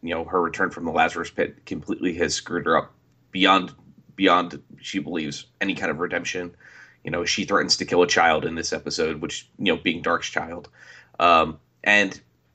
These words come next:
yeah, it was just, everything was all over the place. It was so all over the place. And then again, we have to go into the flashbacks real quick.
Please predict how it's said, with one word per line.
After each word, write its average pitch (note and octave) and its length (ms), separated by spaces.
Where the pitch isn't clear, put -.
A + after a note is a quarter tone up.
yeah, A#2 240
it G#2 120
was A#2 260
just, - 200
everything A#2+ 280
was F#2+ 100
all F2 280
over D#2+ 140
the D#2+ 80
place. - 380
It B2+ 60
was D3 120
so G#2 300
all F2 200
over E2 140
the E2+ 80
place. E2+ 360
And B2+ 160
then B2+ 100
again, A2+ 260
we G2+ 100
have A2+ 100
to G#2 80
go G2+ 120
into G2+ 120
the G#2+ 80
flashbacks - 580
real - 140
quick. - 340